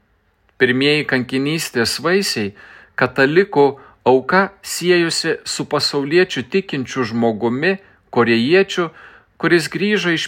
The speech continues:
Pekino į savo tėvynę tūkstantis septyni šimtai aštuoniasdešimt ketvirtaisiais metais.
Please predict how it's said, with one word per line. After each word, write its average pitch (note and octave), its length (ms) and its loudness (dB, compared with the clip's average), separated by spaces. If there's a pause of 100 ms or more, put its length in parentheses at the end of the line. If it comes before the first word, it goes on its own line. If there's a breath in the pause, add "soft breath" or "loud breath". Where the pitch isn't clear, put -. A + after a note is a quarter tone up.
Pekino E3+ 480 0
į C#3 80 -2
savo C3+ 320 0
tėvynę C3+ 680 -2 (420 loud breath)
tūkstantis F3+ 720 -2
septyni C3+ 400 -4
šimtai C3 460 -2
aštuoniasdešimt C3+ 840 -4
ketvirtaisiais B2 880 -4
metais. A#2 560 -2